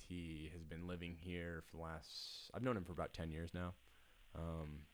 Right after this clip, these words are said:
we were talking about this exact thing. The problem was we were both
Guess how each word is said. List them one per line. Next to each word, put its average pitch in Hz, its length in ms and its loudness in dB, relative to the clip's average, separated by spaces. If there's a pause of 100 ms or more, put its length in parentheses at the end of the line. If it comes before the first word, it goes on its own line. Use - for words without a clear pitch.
(1200)
we 120 100 8
were 123 60 8
talking 113 220 10
about 98 140 6
this 90 140 2
exact 87 600 4 (720)
thing. 135 240 8 (500)
The 95 80 4
problem 113 360 12
was 85 140 6
we 95 120 8
were 92 80 8
both 90 260 10